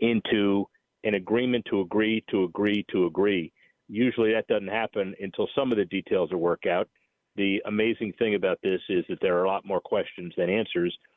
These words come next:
but the biggest question is, can the leagues, uh, coexist? Uh, they've, they've answered it, uh, in, with a resounding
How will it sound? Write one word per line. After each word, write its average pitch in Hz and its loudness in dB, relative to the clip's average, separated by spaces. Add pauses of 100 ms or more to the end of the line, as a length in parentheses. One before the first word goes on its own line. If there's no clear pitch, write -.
(140)
but - 0
the 95 2
biggest 104 -2
question 95 -2
is, 98 0
can 117 -2
the 101 2
leagues, 104 0 (500)
uh, 95 2 (100)
coexist? 120 0 (520)
Uh, - -6 (120)
they've, 135 0 (120)
they've 135 0
answered 180 -2
it, 80 -4 (120)
uh, 110 0
in, 117 0
with 120 -2
a 123 0
resounding 113 0